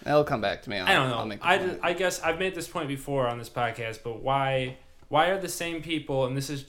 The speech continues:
Speaker 2: a generalization, of course, why are the same people that are fighting to keep the s-, Confederate statues up and the right to, uh, fly the Confederate flag the same people who are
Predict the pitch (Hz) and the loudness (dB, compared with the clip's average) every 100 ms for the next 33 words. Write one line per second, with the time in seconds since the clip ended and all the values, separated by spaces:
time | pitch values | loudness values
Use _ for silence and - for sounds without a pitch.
0 | - 131 139 127 127 117 117 110 104 - | -12 -6 -4 -2 -2 -4 -4 -6 -12 -6
1 | 113 101 - - - - 147 170 165 - | -6 -6 -10 -20 -6 2 4 4 -2 -4
2 | 160 165 151 165 147 127 113 110 110 - | -4 -4 -4 -4 -2 0 0 -2 -6 -16
3 | - - 123 123 117 - - - - - | -20 -10 2 4 4 -2 -18 -10 -8 -8
4 | - - - 131 123 147 143 147 139 151 | -10 -12 -4 -2 2 2 2 -2 -4 -4
5 | 143 135 127 120 - - - - - 135 | -4 -4 -4 -6 -12 -18 -20 -20 -10 -4
6 | 139 139 135 - 135 127 131 127 123 123 | -2 0 -2 -2 0 0 -2 0 -2 -2
7 | 120 117 123 123 123 - - 120 110 104 | -4 0 0 0 -8 -14 -8 -4 -4 -6
8 | 107 - - _ - 135 131 127 123 127 | -14 -20 -20 _ -6 2 2 2 -2 -4
9 | - 120 123 123 - 127 117 110 104 - | -2 0 0 -2 -2 0 2 0 -4 -14
10 | - _ _ _ _ _ _ _ _ _ | -20 _ _ _ _ _ _ _ _ _
11 | _ _ _ _ _ 131 131 143 135 131 | _ _ _ _ _ -6 -2 -2 0 -2
12 | 127 123 127 117 113 110 | 0 2 4 4 2 -2